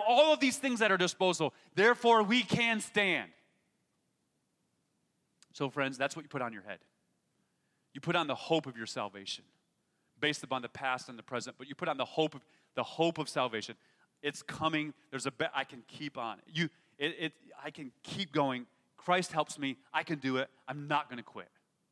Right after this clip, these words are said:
And when you do that, when you think about that future salvation, guess what? It won't be comfortable, and you won't be perfect, but you will stand. Because that's what his word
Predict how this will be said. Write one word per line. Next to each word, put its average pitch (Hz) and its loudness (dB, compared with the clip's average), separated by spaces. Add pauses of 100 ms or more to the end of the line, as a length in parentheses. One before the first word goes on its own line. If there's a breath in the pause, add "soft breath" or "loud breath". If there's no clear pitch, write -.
(3250)
And 123 -8
when 151 0
you 190 0
do 190 0
that, 123 -2 (720 soft breath)
when 107 -20
you 139 -4
think 175 -4
about 156 2
that 147 -4
future 151 -8
salvation, 123 -4 (1160)
guess 117 -8
what? 101 -20 (1200)
It 120 -10
won't 175 -2
be 220 -10
comfortable, 175 -4 (120)
and 113 -20
you 117 -14
won't 156 -2
be 196 -8
perfect, 123 -6 (400)
but - -16
you 117 -12
will 107 -8
stand. 95 -14 (1160)
Because 110 -14
that's 113 -6
what 107 -20
his 101 -20
word 92 -20